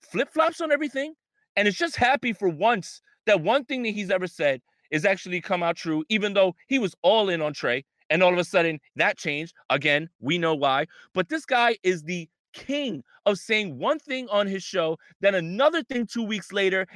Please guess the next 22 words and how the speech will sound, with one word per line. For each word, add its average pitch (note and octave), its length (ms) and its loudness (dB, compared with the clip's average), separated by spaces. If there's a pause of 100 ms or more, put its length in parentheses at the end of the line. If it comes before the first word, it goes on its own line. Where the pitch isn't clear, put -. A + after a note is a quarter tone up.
and A3 100 2
then A3 140 -2
coming D4 260 0
back C#4 260 4
to B3 100 -6
it A3 100 -8
two C#4 160 -6
months C4 240 -2
later C#4+ 240 4
and A#3 100 0
saying, A3+ 220 2
"Yeah, E3 220 4
remember D3 400 -2
when D#3+ 160 0
I D3+ 80 2
said F#3 240 2
that?" A#3 180 2 (220)
Well, D4 100 -2
what F#4 140 0
about F#4 160 -2
the E4+ 100 -4
shit - 160 -2